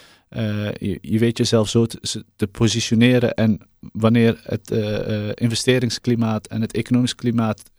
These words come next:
in zich in wa-, een wat geïsoleerdere vorm gaat, eh, manifesteren in Nederland, kan je een grotere market share gaan krijgen. Dus ik denk, dat, dat, dat is mijn, eh, mijn boodschap voor bedrijven. Eh, dit,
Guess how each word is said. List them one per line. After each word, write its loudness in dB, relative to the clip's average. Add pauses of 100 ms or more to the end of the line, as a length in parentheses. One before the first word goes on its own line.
(100)
in -4
zich -2
in 0
wa-, 0
een 0
wat 2
geïsoleerdere 0
vorm 2
gaat, 0
eh, -4 (460)
manifesteren 2
in 0
Nederland, 0 (420)
kan 6
je 6
een 2
grotere 4
market 2
share 0
gaan -4
krijgen. -4
Dus -2 (540)
ik 2
denk, 2
dat, 4
dat, 6
dat 4
is 0
mijn, 2
eh, -2
mijn 2
boodschap 2
voor 0
bedrijven. 0 (420)
Eh, -2 (160)
dit, 2